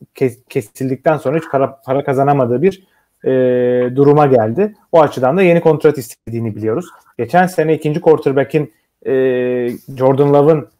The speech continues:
a-, onun arkasına draft edilmesinden memnuniyetsizliğini ve de ona bir silah alınmadığından dolayı memnuniyetsizliğini biliyoruz. Bir de söylediğiniz gibi Aaron Rodgers zaten biraz, e,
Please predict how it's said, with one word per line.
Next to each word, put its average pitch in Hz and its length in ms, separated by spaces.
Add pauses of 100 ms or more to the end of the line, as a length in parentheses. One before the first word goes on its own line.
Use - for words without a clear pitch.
(340)
a-, 135 140
onun 147 220
arkasına 135 500
draft 143 240
edilmesinden 139 580
memnuniyetsizliğini 131 1120 (300)
ve 135 120
de 143 80
ona 143 300
bir 143 100
silah 143 440 (600)
alınmadığından 131 840
dolayı 113 240
memnuniyetsizliğini 107 880
biliyoruz. 165 360 (260)
Bir 175 100
de 170 180
söylediğiniz 151 560
gibi 143 180
Aaron 147 220
Rodgers 151 360
zaten 147 420
biraz, 147 380 (520)
e, 131 60